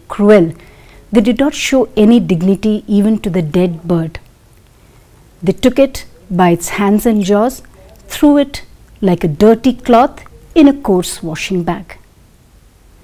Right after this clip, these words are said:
Noticing this, the female bird, who was flying in the sky,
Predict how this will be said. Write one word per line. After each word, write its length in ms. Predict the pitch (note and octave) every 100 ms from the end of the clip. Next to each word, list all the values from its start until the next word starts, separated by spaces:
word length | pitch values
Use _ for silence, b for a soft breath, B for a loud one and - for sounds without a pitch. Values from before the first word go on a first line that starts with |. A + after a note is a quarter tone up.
| b b b b _ -
Noticing 560 | A#3+ B3+ C4+ C4+ A3+
this, 420 | E3+ F#3+ - - - - -
the 100 | G#3
female 480 | F3 - G#3+ G#3+ G#3+
bird, 400 | E3 F#3 F3 D3 - _ _ _ _ _ _ -
who 120 | G3+
was 220 | F3+ -
flying 460 | - G#3+ G3 G3 G#3
in 180 | A3 F3+
the 80 |
sky, 460 | F3 - F3+ E3